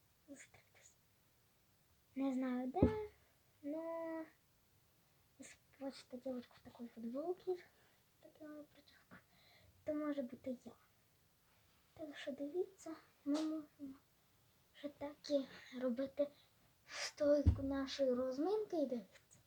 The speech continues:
Розминка в нас такова. І зараз я вам покажу просто п'ять минут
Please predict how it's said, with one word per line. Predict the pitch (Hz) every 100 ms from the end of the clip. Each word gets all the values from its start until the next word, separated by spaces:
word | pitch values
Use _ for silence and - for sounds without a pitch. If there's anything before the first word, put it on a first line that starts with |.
| _ - - - - - - -
Розминка | 311 370 403 427 427
в | 320
нас | 311 302
такова. | - 269 - 254 247 262 370 - - - _ _ - - _ - - - - - - - - _ _ _ -
І | 320 330 349 339 330 320 247
зараз | 254 269 302 311
я | 294
вам | 285 269
покажу | 254 254 262 262 262 247 247 247 247 - _ _ _ _ _ _ _ _ _ _ _
просто | 247 269 - - - - _ _ _ _ _
п'ять | - 349 320 285
минут | 294 302 302